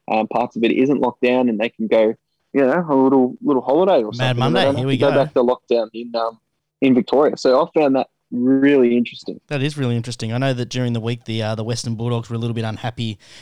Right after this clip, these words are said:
Speaker 2: with a similar sort of situation, as, no, uh, because G W S did, uh, the similar sort of thing where they travelled straight over to Perth and they were able to play some golf. And, uh, the
Speaker 1: Yep.
Speaker 2: West-, the Western Bulldogs were not able to. They were sort of locked to their room for, for the twelve, fourteen hours, and, uh,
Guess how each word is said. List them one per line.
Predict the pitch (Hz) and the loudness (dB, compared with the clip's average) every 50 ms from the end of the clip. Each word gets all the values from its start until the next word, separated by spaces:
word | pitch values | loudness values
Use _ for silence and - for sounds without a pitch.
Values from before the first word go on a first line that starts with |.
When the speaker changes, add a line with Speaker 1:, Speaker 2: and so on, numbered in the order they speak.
| - - | -18 -8
Speaker 2:
with | - 127 123 | -6 -4 -4
a | 120 | -2
similar | - - 139 135 131 120 | -2 0 0 0 0 -2
sort | - - 123 120 | -2 -4 -4 -6
of | 113 | -6
situation, | - 123 113 - 120 113 117 123 123 - - 131 117 117 117 107 | -6 -8 -8 -6 -6 -4 -2 -2 -2 -4 -4 -4 -4 -4 -6 -6
as, | 82 101 113 - - | -8 -12 -14 -12 -8
no, | 120 123 117 117 117 | -6 -4 -4 -2 -2
uh, | 117 113 113 113 | -2 -2 -4 -4
because | 113 113 127 - - 131 117 | -6 -8 -12 -8 -8 -8 -6
G | - - 131 | -4 -4 -2
W | 123 120 110 113 113 131 | -2 -2 -2 -2 -2 -2
S | 135 127 - - _ - - - - _ _ - | -4 -4 -6 -10 _ -16 -20 -20 -20 _ _ -8
did, | - 127 117 | -6 -4 -4
uh, | 117 107 110 110 113 | -4 -4 -4 -6 -6
the | 107 117 | -6 -6
similar | 113 - 151 147 139 123 | -4 -2 -2 0 0 -2
sort | - - 117 107 | -2 -4 -6 -6
of | - | -4
thing | - 131 123 | -4 -4 -2
where | 117 | -2
they | 107 107 101 | -4 -6 -6
travelled | - - 120 110 117 110 | -6 -6 -6 -6 -6 -8
straight | - - 113 107 | -8 -8 -8 -8
over | 110 107 107 | -8 -8 -10
to | 104 | -12
Perth | - - 131 131 127 123 - | -10 -8 -6 -6 -6 -6 -6
and | 120 | -4
they | 120 127 | -2 -2
were | 123 117 | -2 -2
able | 117 120 110 117 | -2 -4 -4 -6
to | 110 | -10
play | - - 120 117 | -10 -8 -8 -6
some | 113 - - 117 | -6 -6 -8 -6
golf. | 101 135 151 165 - - - - _ _ _ _ _ _ _ _ _ _ _ - | -4 -2 -4 -4 -4 -8 -20 -20 _ _ _ _ _ _ _ _ _ _ _ -10
And, | 120 123 120 117 113 | -6 -6 -4 -4 -2
uh, | 117 117 117 117 117 117 117 117 | -2 -2 -2 0 0 -2 -2 -2
the | |
Speaker 1:
Yep. | 127 135 | -2 -2
Speaker 2:
West-, | 135 - - - 107 | -2 -4 -6 -12 -10
the | 131 139 | -6 -2
Western | 139 143 135 - 139 | -2 -2 -2 -2 -2
Bulldogs | 127 139 143 139 131 120 | 0 0 0 0 0 0
were | 123 127 123 | -2 -2 0
not | 127 139 - | 0 -2 -2
able | - 139 147 151 175 170 | -2 -2 -2 -2 -4 -6
to. | - 170 147 | -6 -4 -4
They | 120 120 | -2 -2
were | 120 120 | -2 -2
sort | 113 - 123 | -4 -4 -4
of | 123 120 | -4 -2
locked | 127 139 - - - | -2 -4 -4 -6 -14
to | - | -8
their | 127 131 127 | -6 -6 -4
room | 123 127 135 143 151 151 | -2 -2 -2 -2 -2 -4
for, | 143 - 151 147 135 | -4 -4 -4 -4 -4
for | 123 143 143 | -6 -8 -8
the | 139 135 | -8 -6
twelve, | - 147 143 143 131 | -4 -2 -4 -4 -4
fourteen | - - 143 143 139 135 | -4 -6 -4 -4 -4 -4
hours, | 143 147 160 180 196 185 165 | -4 -6 -6 -6 -8 -8 -8
and, | 147 139 139 | -8 -6 -6
uh, | 135 131 131 127 | -4 -4 -4 -6